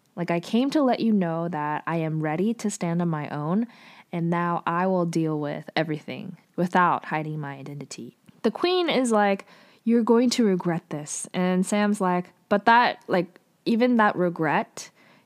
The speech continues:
is mine to handle. Like, I can, I got this." Mystery Man is in his room and he's drinking.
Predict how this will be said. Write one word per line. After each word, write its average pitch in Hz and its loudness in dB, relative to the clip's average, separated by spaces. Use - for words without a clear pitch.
is 180 2
mine 170 2
to 170 -8
handle. 143 -8
Like, - -12
I 160 -4
can, 160 -4
I 165 -2
got 139 -6
this." - -14
Mystery 294 0
Man 214 2
is 196 2
in 202 2
his 196 4
room 170 2
and 165 0
he's 175 0
drinking. 143 -4